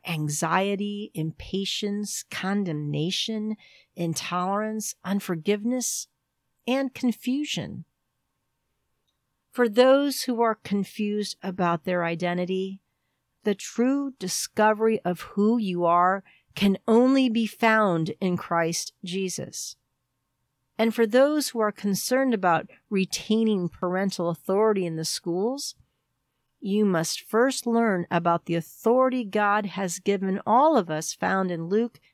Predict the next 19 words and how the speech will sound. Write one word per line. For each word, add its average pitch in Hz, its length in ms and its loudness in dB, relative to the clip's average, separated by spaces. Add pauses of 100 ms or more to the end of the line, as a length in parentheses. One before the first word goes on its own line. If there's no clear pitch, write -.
(120)
chapter 190 380 -2
ten, 190 340 -2
verse 165 300 -6
nineteen. 160 760 -4 (960)
Jesus 262 540 2
told 185 340 0
us, 247 380 -2 (600)
"Behold, 185 720 -2 (280)
I 196 140 -2
give 247 360 -4
you 277 180 0
the 226 160 -2
authority 208 680 2
to 170 140 -16
trample 220 840 -2
on 165 180 -2
serpents 156 720 -4
and 170 160 -2
scorpions 170 800 -4